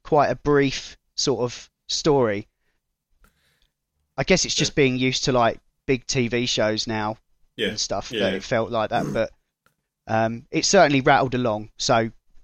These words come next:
Speaker 1: I guess maybe it was just 'cause it was really enjoyable from beginning to end. I mean, some of the scenes with some of the apes when they're doing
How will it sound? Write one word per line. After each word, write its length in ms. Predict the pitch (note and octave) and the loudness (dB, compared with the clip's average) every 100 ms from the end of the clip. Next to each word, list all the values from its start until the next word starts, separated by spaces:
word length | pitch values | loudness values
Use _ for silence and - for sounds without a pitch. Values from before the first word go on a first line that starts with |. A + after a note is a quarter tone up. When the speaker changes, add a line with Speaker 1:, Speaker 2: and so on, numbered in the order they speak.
| _ | _
Speaker 1:
I 80 | B2+ | -2
guess 280 | D#3 C3+ - | 0 0 0
maybe 300 | B2 B2 A#2+ | -2 -2 -6
it 80 | |
was 100 | A#2+ | -4
just 200 | - C3+ | -2 -2
'cause 140 | - B2 | -2 -4
it 80 | A2+ | -4
was 160 | A#2 | -4
really 260 | C3+ A#2+ A2 | -2 -2 -2
enjoyable 500 | A#2 B2+ B2 A2+ A2+ | -4 -2 -2 -2 -6
from 160 | - A2+ | -8 -12
beginning 300 | A2+ A#2+ A#2 | -6 -6 -4
to 160 | - A#2 | -2 -2
end. 160 | A2+ | 0
I 60 | G2+ | -2
mean, 200 | C#3 C3+ | -2 -2
some 260 | - E3+ C#3 | 2 2 2
of 80 | |
the 140 | A#2+ A#2+ - - - - | -2 -6 -10 -18 -20 -6
scenes 420 | - D#3 C3 A#2 | 2 2 2 0
with 120 | A#2+ | -2
some 180 | - C3 | 0 0
of 60 | A#2+ | 2
the 120 | B2 | 2
apes 340 | A#2+ G#2+ - A#2 | 2 0 -4 -4
when 140 | A2+ | -2
they're 280 | A#2 A#2 A2 _ _ _ _ _ | 0 0 -2 _ _ _ _ _
doing 400 | C3 A#2+ A2+ A2 | 2 2 2 -6